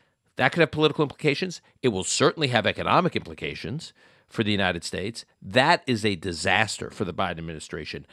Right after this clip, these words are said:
from a policy standpoint, from a, from a principled standpoint, and from a political standpoint. And I'm not saying that if a half-living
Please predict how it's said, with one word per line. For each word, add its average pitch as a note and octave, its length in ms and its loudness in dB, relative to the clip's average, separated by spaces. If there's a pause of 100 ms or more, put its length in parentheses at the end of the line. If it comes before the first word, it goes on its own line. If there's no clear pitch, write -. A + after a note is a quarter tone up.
from G#2 160 -4
a E2 60 -4
policy G#3 560 0
standpoint, G#3+ 640 -6 (420)
from A#2 220 2
a, G2+ 280 2
from G#2 220 -4
a F#2+ 120 -2
principled D#3+ 600 0
standpoint, D3+ 540 -2 (100)
and A3+ 240 6
from F3+ 140 2
a C3+ 60 2
political G2+ 420 -4
standpoint. - 560 -12 (440)
And B2+ 300 4 (260)
I'm D#3 120 10
not F#3 180 6
saying D3+ 300 4
that A#2 160 2
if A#2 200 2
a G#2+ 340 4
half-living B2 1000 4